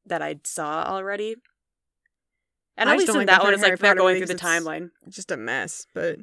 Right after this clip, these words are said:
Speaker 1: <laughs> Yeah. I'm
Speaker 2: Alfonso
Speaker 1: like, at least
Speaker 2: Cuarón's
Speaker 1: that
Speaker 2: just
Speaker 1: one, they're
Speaker 2: like,
Speaker 1: just
Speaker 2: "I will
Speaker 1: going through
Speaker 2: change
Speaker 1: everything
Speaker 2: everything."
Speaker 1: again, and then, like,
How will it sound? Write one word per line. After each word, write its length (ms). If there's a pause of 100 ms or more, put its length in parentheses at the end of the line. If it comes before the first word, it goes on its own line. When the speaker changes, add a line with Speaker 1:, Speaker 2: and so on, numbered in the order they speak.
Speaker 1:
<laughs> 640
Yeah. 140 (840)
I'm 120
Speaker 2:
Alfonso 160
Speaker 1:
like, 0
at 20
least 160
Speaker 2:
Cuarón's 60
Speaker 1:
that 100
Speaker 2:
just 80
Speaker 1:
one, 80
they're 80
Speaker 2:
like, 60
Speaker 1:
just 120
Speaker 2:
"I 40
will 40 (100)
Speaker 1:
going 60
through 120
Speaker 2:
change 60
Speaker 1:
everything 340
Speaker 2:
everything." 340
Speaker 1:
again, 560 (100)
and 160
then, 160
like, 280